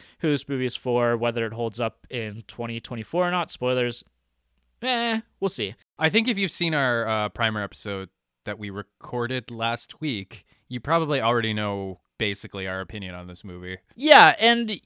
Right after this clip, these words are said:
Speaker 1: you know, like, whether or not you wanna listen to the full deep dive discussion without having seen this movie, because, like I said, I actually think that potentially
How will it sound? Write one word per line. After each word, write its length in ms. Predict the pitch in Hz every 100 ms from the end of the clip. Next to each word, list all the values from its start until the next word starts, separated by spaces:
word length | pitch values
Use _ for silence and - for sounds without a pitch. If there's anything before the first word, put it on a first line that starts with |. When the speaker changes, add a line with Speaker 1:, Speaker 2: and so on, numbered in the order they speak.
| _
Speaker 1:
you 200 | 196 214
know, 180 | 190 185
like, 300 | 185 175 -
whether 360 | 151 185 190
or 40 | 180
not 240 | 180 143
you 100 | 170
wanna 160 | 170 160
listen 400 | 147 170 170 156
to 460 | - 139 135 135 127
the 100 | 131
full 600 | - - 147 139 135 131
deep 280 | - 139 143
dive 320 | 131 120 113
discussion 1080 | - 110 - - 165 - 131 113 107 107 98 -
without 340 | 131 127 117
having 200 | 127 113
seen 160 | - 156
this 160 | 120
movie, 180 | 110 98
because, 300 | 104 147 127
like 160 | 151 147
I 60 |
said, 420 | 135 190 156 123 - - _ _ -
I 160 | 185
actually 420 | 330 320 - 196 170
think 340 | 160 151 147
that 480 | 131 127 123 - -
potentially 920 | 131 - 147 185 - 131 120 113